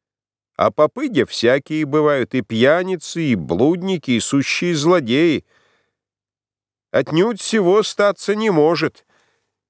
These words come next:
И в том, где мы весьма усомневаемся, понюхаем, хлебом пахнет, также и кровь, по свидетельству данных нам чувств, является красное вино просто.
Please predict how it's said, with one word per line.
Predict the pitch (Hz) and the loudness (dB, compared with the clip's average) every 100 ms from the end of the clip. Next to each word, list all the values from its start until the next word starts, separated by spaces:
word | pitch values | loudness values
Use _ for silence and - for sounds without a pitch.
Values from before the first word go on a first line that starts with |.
| _ _ | _ _
И | - 110 131 127 | -2 2 2 2
в | 110 | -2
том, | - 170 202 | 0 0 0
где | 170 190 | 0 0
мы | 170 | 0
весьма | 175 156 - 120 170 208 | 0 -2 0 2 4 4
усомневаемся, | 202 170 185 175 170 151 190 175 98 - - 71 - _ | 0 0 -2 0 2 2 2 0 -4 -6 -6 -8 -10 _
понюхаем, | 135 143 208 226 208 185 123 | 0 2 0 0 -2 -2 -4
хлебом | - 98 135 147 170 | -2 2 2 2 -2
пахнет, | - 170 - 185 170 | -2 -2 -4 -10 -8
также | - 117 110 131 | -4 -4 0 0
и | 117 | 0
кровь, | 117 117 151 - | -2 -2 -2 -6
по | - | -14
свидетельству | - 151 143 151 - - 147 | -6 -2 0 0 -2 -10 -6
данных | 127 143 139 139 147 | 0 0 0 -6 -4
нам | 143 | -6
чувств, | 123 151 147 - _ _ _ _ _ _ | -4 -4 -4 -6 _ _ _ _ _ _
является | 104 135 143 156 147 - 135 | 0 4 4 2 0 -2 -2
красное | 139 139 - 135 131 | 0 -2 -2 -2 0
вино | 123 127 131 | 2 2 2
просто. | 131 143 139 127 - 143 | 2 -2 -2 -2 -8 -14